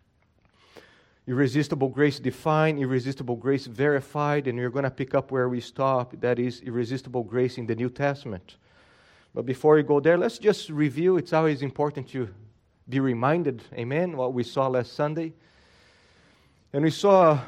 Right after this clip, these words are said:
the definition. What does it mean, irresistible grace? Right? Because there is a grace that we resist,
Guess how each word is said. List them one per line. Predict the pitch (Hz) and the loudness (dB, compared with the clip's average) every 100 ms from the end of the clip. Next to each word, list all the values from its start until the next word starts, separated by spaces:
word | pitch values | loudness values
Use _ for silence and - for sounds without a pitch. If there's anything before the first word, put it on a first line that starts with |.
| - 143 | -12 -4
the | 151 | 2
definition. | 175 180 175 196 214 135 98 110 | 2 2 2 2 0 -4 -6 2
What | 165 | 2
does | 220 208 | 4 0
it | 190 | 0
mean, | 131 175 196 117 101 | 2 2 2 0 -2
irresistible | 139 143 131 156 147 139 139 | 0 2 2 0 -2 0 0
grace? | 113 143 180 123 - - - - _ _ | 2 2 2 0 -4 -16 -18 -20 _ _
Right? | - 175 | -4 -2
Because | - 156 | 0 6
there | 190 | 6
is | 202 | 8
a | 190 | 6
grace | 143 180 294 247 | 6 4 4 2
that | 170 | 4
we | 151 156 | 4 6
resist, | 139 123 - 104 185 208 - - | 4 4 2 2 2 0 -12 -20